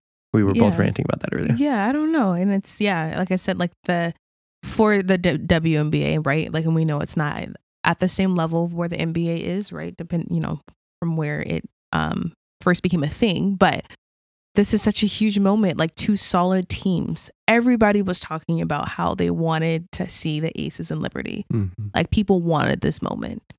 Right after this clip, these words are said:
Speaker 2: And so, yeah, I, I just think it's interesting. And hopefully, as the W N B A continues to grow and expand,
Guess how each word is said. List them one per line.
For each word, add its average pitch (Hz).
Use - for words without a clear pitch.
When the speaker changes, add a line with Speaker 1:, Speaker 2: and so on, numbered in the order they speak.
Speaker 2:
And 180
so, 151
yeah, 117
I, 170
I 165
just 160
think 175
it's 180
interesting. 262
And 180
hopefully, 233
as 180
the 180
W 180
N 190
B 185
A 180
continues 180
to 254
grow 208
and 208
expand, 180